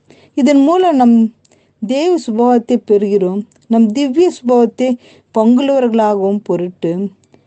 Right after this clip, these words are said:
மகா மேன்மையும் அருமையான வாக்குத்தத்தங்கள் நமக்கு அளிக்கப்பட்டிருக்கிறது. தேவ சுபாவம் எப்படிப்பட்டது? நம் பாவிகளாய் இருக்கையில் கிறிஸ்து நமக்காக மரித்ததினாலே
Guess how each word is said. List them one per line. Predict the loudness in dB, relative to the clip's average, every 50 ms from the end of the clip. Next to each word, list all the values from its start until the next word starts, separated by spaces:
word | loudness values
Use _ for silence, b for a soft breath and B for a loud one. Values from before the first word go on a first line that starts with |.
| b b b b b -2
மகா | 0 0 2 2 4 4 4
மேன்மையும் | 4 4 2 2 2 2 4 2 2 0 -2 -4 -4 -4 -4
அருமையான | -4 -4 -4 -2 -2 -2 -2 -2 -2 -2 -2 -2 -2 -2
வாக்குத்தத்தங்கள் | -2 0 -2 -2 -4 -4 -6 -6 -4 -6 -4 -4 -6 -4 -4 -4 -4
நமக்கு | -4 -4 -6 -6 -6 -4 -4 -4 -4 b b b b b b
அளிக்கப்பட்டிருக்கிறது. | 0 0 0 0 0 -2 -2 0 0 -4 0 0 -2 -2 -2 -2 -2 -2 -2 -2 -2 -2 -2 -4 -6 -8 b b b b b b b b -8
தேவ | -2 2 2 2 4 2 2 0
சுபாவம் | -2 -2 -2 -2 0 2 2 2 2 0
எப்படிப்பட்டது? | -2 -4 -6 -6 -6 -4 -4 -6 -4 -4 -4 -4 -4 -4 -6 -8 -10 _ _ _ _ _ _ -8
நம் | -6 -6 -6 -4 -2
பாவிகளாய் | 0 2 2 2 2 2 2 2 2 2 2 2 0
இருக்கையில் | 0 -2 -2 -2 -4 -4 -4
கிறிஸ்து | -4 -2 -2 -2 -2 -4 -4 -4
நமக்காக | -4 -2 -4 -4 -6 -4 -2 -2 0 2 0 0
மரித்ததினாலே | 0 -2 -2 -2 -2 0 0 0 2 2 2 2 2 0 0